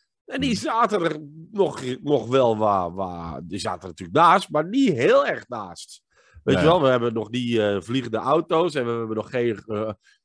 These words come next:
Speaker 1: levensechte robots. Maar de look en feel van een stad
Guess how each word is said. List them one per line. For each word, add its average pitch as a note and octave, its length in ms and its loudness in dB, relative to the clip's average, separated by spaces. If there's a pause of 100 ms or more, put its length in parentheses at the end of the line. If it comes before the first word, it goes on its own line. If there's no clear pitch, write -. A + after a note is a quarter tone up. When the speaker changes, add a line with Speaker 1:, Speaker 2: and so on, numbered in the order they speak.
Speaker 1:
levensechte A#2+ 920 0
robots. D#3+ 680 0 (280)
Maar C3 280 2
de B2 180 4
look D3+ 220 2
en A#2+ 140 0
feel F3 300 -4
van C#3 140 -2
een G2 80 -6
stad - 540 -2